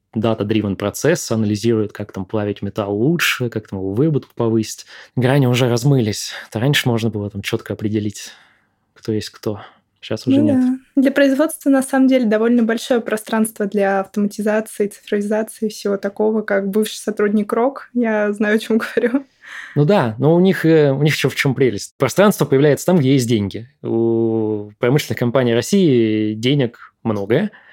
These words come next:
Speaker 1: И в сравнении с чеками на имплементацию каких-то цифровых решений, и там их выручки и обороты, ну, это там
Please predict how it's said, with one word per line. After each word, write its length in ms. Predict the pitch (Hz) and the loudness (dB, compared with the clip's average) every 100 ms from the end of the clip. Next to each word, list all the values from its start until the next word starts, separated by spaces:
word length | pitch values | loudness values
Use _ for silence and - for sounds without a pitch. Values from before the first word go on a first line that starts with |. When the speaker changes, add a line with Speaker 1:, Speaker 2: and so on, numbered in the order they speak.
| - - 165 | -20 -6 0
Speaker 1:
И 400 | 156 156 147 143 | 4 6 4 2
в 60 | |
сравнении 840 | - - 143 151 156 156 139 123 110 | -4 0 2 4 4 4 4 2 0
с 60 | |
чеками 400 | - - 147 120 | 0 2 2 2
на 100 | 120 117 | 2 0
имплементацию 540 | 117 127 131 127 - | 2 0 2 0 0
каких-то 220 | 120 - - | -4 -4 -4
цифровых 360 | 120 127 123 | 0 2 2
решений, 600 | 127 - 220 226 127 120 - - _ | 2 2 4 4 2 -2 -8 -20 _
и 80 | 127 | -6
там 200 | 113 113 | -2 0
их 240 | - 147 | 0 0
выручки 580 | 139 151 139 120 - - | 2 4 4 2 -2 0
и 260 | 120 117 117 | 2 4 4
обороты, 600 | 117 135 156 220 233 117 | 4 4 4 4 2 0
ну, 360 | 117 160 123 110 | 0 0 -2 -4
это 180 | - - | -10 -16
там 300 | - - | -20 -16